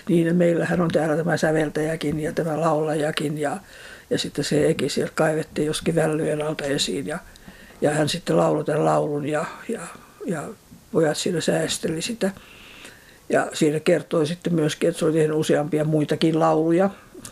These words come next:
vaimolleen Liisalle, johon tutustuin sitten myöhemmin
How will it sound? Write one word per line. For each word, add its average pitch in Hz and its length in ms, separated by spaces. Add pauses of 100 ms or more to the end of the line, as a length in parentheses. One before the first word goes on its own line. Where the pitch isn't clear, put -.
(460)
vaimolleen 151 640
Liisalle, 185 540 (260)
johon 165 280
tutustuin 156 520
sitten 160 300
myöhemmin 156 540